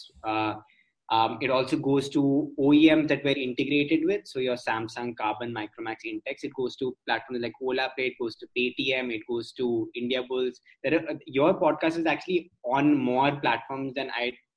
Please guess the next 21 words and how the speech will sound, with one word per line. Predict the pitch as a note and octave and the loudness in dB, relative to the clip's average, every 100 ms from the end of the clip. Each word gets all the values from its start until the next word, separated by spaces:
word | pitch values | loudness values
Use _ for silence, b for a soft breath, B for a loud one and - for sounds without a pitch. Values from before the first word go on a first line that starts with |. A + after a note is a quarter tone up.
| _ - | _ -8
think | C3+ C3+ | -6 -4
you | B2+ | -2
guys | C3+ | 0
are | C3+ | 0
also | B2+ A#2+ C3 B2+ - _ _ - | -2 -2 -4 -6 -8 _ _ -6
not, | A#2+ B2+ B2 | -4 -4 -4
uh, | A#2 A2 B2+ | -4 -4 -4
know | C3 C#3+ | 0 2
right | C#3 A#2+ A#2 | 4 4 2
now, | B2 G2 - _ _ _ | -2 -2 -8 _ _ _
to | A2+ | -4
be | B2 | 0
honest | A2+ A2+ A2 | 0 -2 -6
with | |
you, | A2+ A2 | -4 -2
'cause | B2+ | -4
you, | B2+ D#3+ | 0 2
we | D#3+ | 2
keep | D#3+ G#3 B2+ | -2 -8 -4
adding | A#2+ C#3 E3+ | -2 0 2
them. | C#3+ A2+ - F4 | 2 0 -4 -8